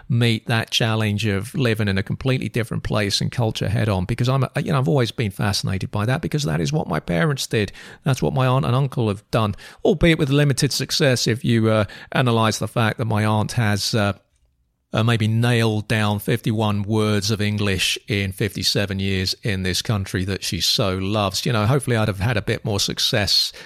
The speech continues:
than her on that front if I'd, uh, gone to live abroad.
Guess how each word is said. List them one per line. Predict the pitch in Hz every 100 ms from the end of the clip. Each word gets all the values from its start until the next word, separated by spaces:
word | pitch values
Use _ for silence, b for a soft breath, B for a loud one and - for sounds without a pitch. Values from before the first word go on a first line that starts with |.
| B
than | 127 98
her | 123 117 98
on | 92
that | 95 95
front | - 98
if | 87 -
I'd, | 98 90
uh, | 95 87
gone | - 92 90
to | 110
live | 92 90
abroad. | - 113 98 92